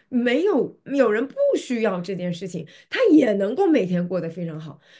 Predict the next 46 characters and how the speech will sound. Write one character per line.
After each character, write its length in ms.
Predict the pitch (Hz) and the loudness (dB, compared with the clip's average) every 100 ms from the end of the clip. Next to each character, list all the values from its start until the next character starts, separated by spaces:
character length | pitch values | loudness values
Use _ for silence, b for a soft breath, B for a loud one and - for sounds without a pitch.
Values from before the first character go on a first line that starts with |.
| b | b
但 160 | 349 | -6
是 120 | 330 339 | -2 0
我 360 | 233 208 185 | 0 0 0
那 120 | 175 254 | 0 -2
个 140 | 233 | -4
时 120 | - | -4
候 140 | 175 175 | -4 -4
就 160 | 262 | -4
不 160 | 247 320 | -4 -2
能 320 | 202 202 - - | -2 -4 -8 -2
跟 180 | 294 247 | -2 0
别 140 | 185 | -4
人 100 | 202 | -4
说 140 | 226 - | -8 -6
，“哦， 100 | 311 B B | -8 B B
你 300 | 233 247 226 | 2 2 2
在 180 | 208 311 | 2 2
疾 160 | 214 214 | 0 -4
病 140 | 247 | -6
的 80 | 226 | -6
时 80 | 208 | -4
候， 100 | 202 | 0
你 220 | 208 214 | 2 2
也 200 | 339 240 | 4 2
要 160 | 180 156 | 0 -2
每 200 | 190 190 | -2 -2
天 180 | 170 | -4
都 100 | 175 | -6
去 160 | 170 185 | -8 -8
领 160 | 156 170 | -8 -8
圣 160 | 165 | -10
餐。” 220 | 151 139 b b b b | -10 -14 b b b b
这 140 | 453 | 2
个 80 | 392 | 4
圣 220 | - 339 | 2 0
餐 180 | 302 320 | -2 -4
是 100 | 320 - - | -4 -8 2
对 240 | 381 269 | 4 4
神， 400 | - - 175 214 | 0 -4 -2 -4
对 200 | - 320 | -2 -2
我 180 | 208 175 | 0 -2
当 380 | 165 285 285 285 | 0 -2 0 -4
时 180 | - 185 | -6 -6
的 140 | 220 | -6
那 180 | 220 214 | -4 -6
个， 160 | 123 | -6